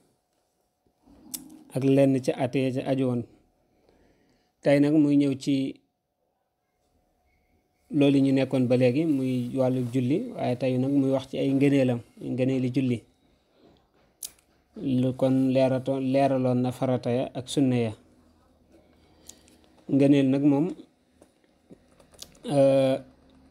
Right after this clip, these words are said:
tekkiwul ne bu ñëwul julli da dul baax, waaye nag mooy li nga xam ne,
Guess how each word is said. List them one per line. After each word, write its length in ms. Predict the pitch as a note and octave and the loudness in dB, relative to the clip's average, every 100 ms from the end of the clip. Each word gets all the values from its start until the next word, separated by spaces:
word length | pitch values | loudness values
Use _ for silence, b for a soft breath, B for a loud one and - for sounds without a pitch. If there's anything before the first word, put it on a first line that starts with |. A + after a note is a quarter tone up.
| - | -6
tekkiwul 460 | D3 C#3 D3 C#3+ | -4 -2 0 4
ne 100 | C#3 | 4
bu 120 | B2+ C3+ | 2 2
ñëwul 260 | C#3 C3 A#2 | 2 2 -2
julli 240 | C3 A#2+ | -4 -4
da 100 | A#2 B2 | -4 -4
dul 120 | B2 | -4
baax, 340 | A#2+ B2 C3 - - _ - - - - - - - - - - - - _ _ _ _ | -2 0 0 -4 -20 _ -20 -20 -20 -20 -20 -20 -20 -20 -20 -20 -20 -20 _ _ _ _
waaye 260 | G3 B2 B2+ | 0 2 2
nag 120 | B2+ | 2
mooy 220 | C3+ C3 B2+ | 0 0 0
li 80 | |
nga 140 | C3 C#3+ | 0 -2
xam 180 | - C3 | 0 0
ne, 140 | B2+ | 0